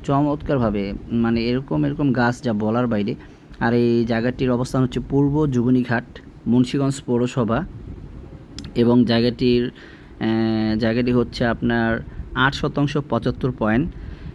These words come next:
এবং জায়গাটির দাম হচ্ছে পঁচাত্ত-, এ, পাঁচচল্লিশ লাখ টাকা। আমি আবার বলছি, জায়গাটির দাম ধরা হয়েছে পাঁচচল্লিশ লাখ টাকা। আলোচনা সাপেক্ষে আলোচনা করলে কিছু টাকা কম রাখা হবে। উপরে মালিক প্রতিনিধি নাম্বার আছে, সরাসরি যোগাযোগ করবেন।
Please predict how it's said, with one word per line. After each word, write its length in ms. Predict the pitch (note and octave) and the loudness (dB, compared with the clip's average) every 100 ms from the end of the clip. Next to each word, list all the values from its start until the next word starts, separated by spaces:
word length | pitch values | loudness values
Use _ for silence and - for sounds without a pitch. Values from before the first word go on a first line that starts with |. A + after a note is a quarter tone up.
| - | -8
এবং 400 | A#2 A2 A2 A2 | -4 0 2 2
জায়গাটির 460 | A2 G#2+ A2 A2 A2 | 2 2 0 0 0
দাম 220 | A2 A2 | 2 0
হচ্ছে 220 | A2+ - | -2 -4
পঁচাত্ত-, 680 | A2 A#2+ A#2+ C3+ - - - | -2 -2 0 -2 -4 -8 0
এ, 200 | B2+ A2+ | 0 2
পাঁচচল্লিশ 540 | B2+ C3 - C#3 C#3 - | 0 -2 0 0 0 -2
লাখ 120 | G#2 - | -4 -4
টাকা। 200 | G2 G2 | -6 -4
আমি 260 | G#2+ G#2 | 0 0
আবার 260 | G#2+ A#2+ A#2+ | 2 0 2
বলছি, 340 | G#2+ G2+ C#3+ - - - - - - | 0 -2 -6 -6 -14 -20 -20 -16 -2
জায়গাটির 420 | A#2 A#2 B2+ B2+ B2 | 0 2 0 0 2
দাম 240 | A#2+ B2 | 2 4
ধরা 140 | B2 | 2
হয়েছে 280 | A#2 A2+ C#3 | 2 0 -2
পাঁচচল্লিশ 540 | C3+ A#2+ - B2 B2 A2+ | -2 -2 0 -2 -2 -2
লাখ 140 | A#2 - | -4 -2
টাকা। 240 | A#2 B2+ | -2 0
আলোচনা 280 | A2 A2 A2 | 0 0 -2
সাপেক্ষে 380 | A2+ A2 B2+ B2+ | 0 -2 -2 0
আলোচনা 360 | G#2+ G#2+ G#2 | 0 0 0
করলে 300 | G2+ G#2+ G#2 | 0 -2 -2
কিছু 260 | G#2 A2+ G#2+ | -2 -2 -2
টাকা 180 | G#2 A2 | -2 -2
কম 220 | A#2+ A2+ | -2 0
রাখা 200 | A#2+ B2+ | 0 0
হবে। 200 | A#2 D#3+ - - - - - - - - | 0 -2 -6 -12 -14 -14 -14 -14 -12 -6
উপরে 220 | G#2+ G#2+ | -2 0
মালিক 320 | A2 G#2 G#2+ G#2 | 2 2 0 -2
প্রতিনিধি 400 | A2+ A#2 A#2+ B2 | -2 2 2 2
নাম্বার 320 | B2 A#2+ A#2+ | 2 2 2
আছে, 200 | A#2+ B2+ | 0 -4
সরাসরি 380 | C3+ G#2+ G#2+ G#2+ | -2 -2 -2 -2
যোগাযোগ 360 | G#2 G#2+ G#2+ A#2+ | 0 0 0 -2
করবেন। 360 | - B2+ D3 | -2 -2 0